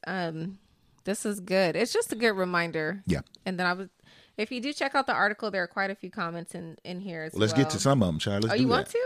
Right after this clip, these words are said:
Speaker 2: Yeah,
Speaker 1: Okay,
Speaker 2: yeah, we got,
Speaker 1: okay.
Speaker 2: we got some time.
Speaker 1: Um, so, uh, someone says,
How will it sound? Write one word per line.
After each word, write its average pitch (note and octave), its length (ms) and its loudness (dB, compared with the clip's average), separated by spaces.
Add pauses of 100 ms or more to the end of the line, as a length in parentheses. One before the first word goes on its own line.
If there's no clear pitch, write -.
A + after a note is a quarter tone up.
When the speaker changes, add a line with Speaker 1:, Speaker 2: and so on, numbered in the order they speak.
Speaker 2:
Yeah, G#3+ 100 4
Speaker 1:
Okay, F4 540 6
Speaker 2:
yeah, - 200 -2
we A4 120 -6
got, - 100 -6
Speaker 1:
okay. F4 220 -2
Speaker 2:
we D#4+ 60 -4
got E4+ 100 -4
some D4 120 -10
time. E4+ 320 -2
Speaker 1:
Um, A#3+ 460 2
so, A#3 720 0 (880)
uh, G3+ 280 4
someone C4 520 -2
says, A3 840 0